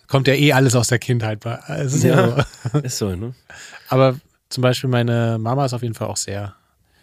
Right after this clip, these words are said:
Speaker 1: sehr Harmonie, äh, ähm, wie sagt man, äh, harmonievoll. Also sie mag's, glaub ich, auch, diese Konfliktsituation nicht so sehr.
Speaker 2: Ich auch null. Also ich mochte das gar nicht, habe ich ja schon öfter erzählt, dass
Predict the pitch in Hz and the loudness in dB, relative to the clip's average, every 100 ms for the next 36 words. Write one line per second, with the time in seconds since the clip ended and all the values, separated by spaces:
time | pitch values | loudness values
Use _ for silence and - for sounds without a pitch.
0 | _ 104 110 110 101 104 107 104 104 101 | _ -2 2 2 2 -2 -2 0 0 -2
1 | - _ - 98 98 95 95 _ _ - | -4 _ -6 -2 0 -2 -6 _ _ -20
2 | - - - - _ - 101 95 95 98 | -18 -16 -18 -20 _ -4 -2 0 -2 -4
3 | 101 - 101 98 - _ _ - - 101 | -8 -6 -6 -6 -10 _ _ -20 -12 -8
4 | 98 95 95 _ _ - 107 117 143 - | -8 -8 -10 _ _ -6 0 4 4 4
5 | 104 92 95 98 101 104 - - 101 98 | 0 2 -4 -4 -4 -4 -6 -6 -6 -6
6 | - - - 101 - 104 104 - 107 104 | -10 -10 -12 -10 -10 -12 -12 -12 -12 -12
7 | 101 95 95 - 107 - 98 101 - - | -10 -10 -12 -14 -12 -12 -12 -12 -16 -20
8 | _ _ 143 143 143 139 170 131 - - | _ _ 2 2 2 2 0 -2 -10 -4
9 | 117 127 117 113 127 120 113 143 139 143 | 0 0 -2 -8 -8 -6 -2 -2 -2 -4
10 | 120 127 143 113 123 117 110 123 120 127 | 0 0 0 -2 -6 -6 -2 0 -2 -2
11 | 120 113 107 131 120 - | -4 -4 -2 -2 -2 -8